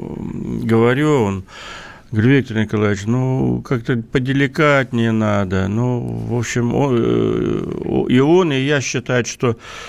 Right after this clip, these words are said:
для старого бойца и, так сказать, ветерана вооружённых сил Виктора Николаевича Баранца, он такой эмоциональный человек,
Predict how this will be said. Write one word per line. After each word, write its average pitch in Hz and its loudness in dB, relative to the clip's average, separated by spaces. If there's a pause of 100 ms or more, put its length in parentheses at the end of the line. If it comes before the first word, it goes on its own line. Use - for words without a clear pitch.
(220)
для 117 4
старого 113 2
бойца 110 2
и, 104 -2
так 98 -6
сказать, 95 -6
ветерана 107 0
вооружённых 104 0
сил 110 2
Виктора 104 0
Николаевича 107 2
Баранца, 107 2
он 110 2
такой 107 0
эмоциональный 117 0
человек, 110 0